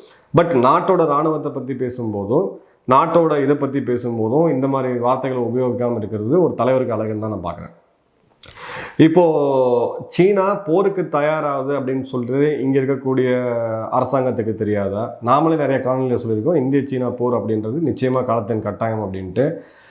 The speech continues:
ராணுவ தளபதி, அதாவது கிழக்கு பிராந்திய ராணுவ தளபதி வந்து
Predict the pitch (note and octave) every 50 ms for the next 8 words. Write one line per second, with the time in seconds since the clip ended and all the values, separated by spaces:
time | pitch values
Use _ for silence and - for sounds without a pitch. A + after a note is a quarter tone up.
0 | - - - - A#2 C3 C#3 E3 F#3 F#3+ F#3+ F#3+ F3+ D#3 B2+ - C3 B2+ C3 B2+
1 | B2 G2+ F#2+ D#2+ - - A2 A#2 A#2+ B2+ C3 D3+ F#3+ A3+ A#3+ - - - - -
2 | D3 D3 E3 D#3+ E3 - D3 D#3+ D3 C#3 C#3 C3+ C3+ B2+ C3+ D3 D3 D3 B2 B2+
3 | C3 C3+ C3+ B2 A2 A#2+ A#2 A#2 A2+ A2 G#2+ G#2+ G#2 G#2 C3